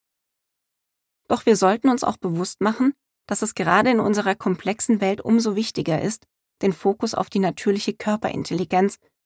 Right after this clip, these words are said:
auf unsere Innensteuerung zu legen und selbstbestimmt zu handeln. Gebote und Verbote helfen unseren Kindern langfristig nicht, mit dieser Komplexität angemessen umzugehen.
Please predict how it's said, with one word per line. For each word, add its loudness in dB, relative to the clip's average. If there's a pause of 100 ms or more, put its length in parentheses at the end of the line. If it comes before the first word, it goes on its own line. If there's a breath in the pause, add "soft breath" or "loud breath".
(200)
auf -6
unsere -2
Innensteuerung 0
zu -8
legen 2
und 0
selbstbestimmt -2
zu -2
handeln. -2 (1400)
Gebote 2
und 4
Verbote 0
helfen 0
unseren 0
Kindern 2
langfristig 0
nicht, -2
mit 0
dieser 2
Komplexität -4
angemessen 0
umzugehen. -6